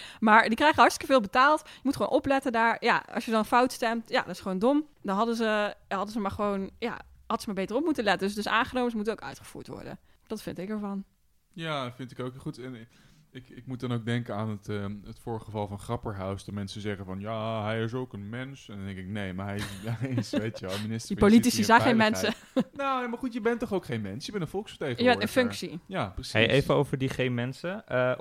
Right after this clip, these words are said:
Speaker 3: honderdzestienduizend euro per jaar. Dat
Speaker 1: Hoeveel
Speaker 3: krijgen
Speaker 1: is dat
Speaker 3: ze in
Speaker 1: per
Speaker 3: het
Speaker 1: maand?
Speaker 3: handje.
Speaker 1: Want
Speaker 3: Dat
Speaker 1: dat
Speaker 3: is,
Speaker 1: zegt
Speaker 3: eh,
Speaker 1: mij nog steeds niks.
Speaker 3: achttduizend driehonderdtweeënzeventig
Speaker 1: Oeh.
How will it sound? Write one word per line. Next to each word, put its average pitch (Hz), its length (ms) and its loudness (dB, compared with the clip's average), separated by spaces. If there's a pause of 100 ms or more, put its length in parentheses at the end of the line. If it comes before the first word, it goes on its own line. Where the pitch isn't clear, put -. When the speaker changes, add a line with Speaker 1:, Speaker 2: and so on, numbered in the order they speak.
Speaker 3:
honderdzestienduizend 160 800 2
euro 147 180 4
per 139 140 2
jaar. 156 200 4
Dat - 920 -16
Speaker 1:
Hoeveel 202 60 -4
Speaker 3:
krijgen 233 140 2
Speaker 1:
is 226 80 0
dat 240 80 0
Speaker 3:
ze - 80 -4
in 240 60 2
Speaker 1:
per 220 80 2
Speaker 3:
het - 0 - (120)
Speaker 1:
maand? - 20 8 (120)
Speaker 3:
handje. - 100 -4
Speaker 1:
Want 226 140 0
Speaker 3:
Dat - 0 -
Speaker 1:
dat 139 120 2
Speaker 3:
is, - 60 -8
Speaker 1:
zegt 131 120 2
Speaker 3:
eh, 117 80 2
Speaker 1:
mij 139 80 0
nog - 100 0
steeds 139 160 2
niks. 135 120 0
Speaker 3:
achttduizend 139 120 -4
driehonderdtweeënzeventig 127 1000 -4
Speaker 1:
Oeh. 415 100 4